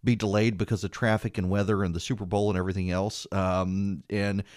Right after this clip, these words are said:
her parents are thinking, "I've gotta stay with the kids." Her parents are gonna go with her. There's a ninety percent chance of snow in Carrollton in the morning. Uh, Carroll County schools are already closed down, uh, for tomorrow. Atlanta schools are starting to announce that they're gonna be closed down.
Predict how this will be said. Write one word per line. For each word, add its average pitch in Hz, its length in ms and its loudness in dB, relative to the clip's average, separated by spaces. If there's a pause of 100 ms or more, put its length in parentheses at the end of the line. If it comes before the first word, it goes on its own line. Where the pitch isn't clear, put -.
(360)
her 110 200 4
parents 139 440 2
are 113 80 2
thinking, 120 260 2
"I've 107 180 2
gotta 120 140 4
stay 123 180 2
with 104 140 0
the 101 80 -10
kids." 139 360 2
Her 113 100 -2
parents 131 320 0
are 123 40 0
gonna 107 160 2
go 98 120 -2
with 143 240 2
her. 131 160 4
There's 104 200 0
a 101 40 -2
ninety 123 480 2
percent 113 320 -4
chance 117 240 -4
of 107 100 -6
snow 127 300 -2
in 92 100 -2
Carrollton 117 640 -2 (400)
in 107 220 2
the 98 80 4
morning. 117 680 6
Uh, 104 380 4
Carroll 127 240 2
County 127 260 0
schools 95 400 -2
are 101 180 -2
already 92 460 2
closed 90 460 -2
down, 92 420 -2 (380)
uh, 92 200 0
for 107 240 0
tomorrow. 101 640 2
Atlanta 117 520 0
schools 120 460 0
are 98 80 2
starting 104 460 0
to 107 200 0
announce 101 380 0
that 82 160 -4
they're 110 160 0
gonna 110 100 0
be 104 100 0
closed 104 420 -2
down. 117 380 2